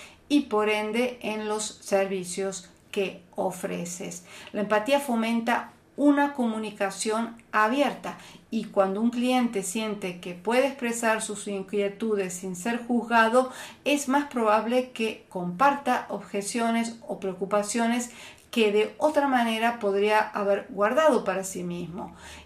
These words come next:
Y por eso es una habilidad, justamente la empatía, que se puede desarrollar y perfeccionar. Y ahora hablemos de técnicas para abordar las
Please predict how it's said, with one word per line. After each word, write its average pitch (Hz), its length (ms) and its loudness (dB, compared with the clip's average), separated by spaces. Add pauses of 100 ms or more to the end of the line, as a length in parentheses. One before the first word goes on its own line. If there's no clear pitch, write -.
(100)
Y 269 300 -4 (180)
por 202 180 4
eso 254 540 0
es 240 220 -2
una 233 180 2
habilidad, 214 720 2 (100)
justamente 208 560 -2
la 202 80 -2
empatía, 202 680 0 (300)
que 254 340 0
se - 180 -6
puede 196 540 0
desarrollar 180 1120 0
y 233 140 -2
perfeccionar. 185 1080 -4 (340)
Y 247 140 2
ahora 269 320 4
hablemos 254 640 2
de 202 300 -2 (140)
técnicas 262 720 0
para 196 360 0
abordar 196 640 0
las 190 360 -6